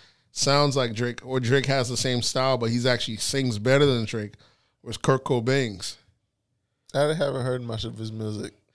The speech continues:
Speaker 1: The motherfucker's a beast. But I felt the real, his issue is the fact that Drake's blown up.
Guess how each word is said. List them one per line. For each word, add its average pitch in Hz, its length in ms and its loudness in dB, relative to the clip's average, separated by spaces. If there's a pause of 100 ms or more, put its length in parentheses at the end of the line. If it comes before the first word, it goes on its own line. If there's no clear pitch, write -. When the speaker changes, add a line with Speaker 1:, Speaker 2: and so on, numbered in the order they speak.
(320)
Speaker 1:
The 120 80 -20
motherfucker's 120 580 -6
a 98 100 -10
beast. 117 760 -4 (400)
But 120 140 -2
I 123 140 2
felt 131 320 -2
the 120 80 -2
real, 127 220 0
his 131 200 2
issue 135 320 2
is 120 100 -2
the 120 60 -6
fact 127 240 0
that 120 140 -2
Drake's 127 400 0
blown 123 320 2
up. 127 260 -2